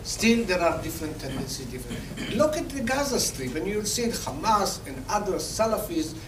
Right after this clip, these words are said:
jihad, Islamic jihadists. There are so many. They, you may, from distance, not see the differences between them.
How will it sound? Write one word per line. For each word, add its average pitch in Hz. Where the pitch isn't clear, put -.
jihad, 160
Islamic 196
jihadists. 170
There 175
are 180
so 254
many. 247
They, 180
you 170
may, 247
from 180
distance, -
not 226
see 220
the 160
differences 226
between 120
them. 101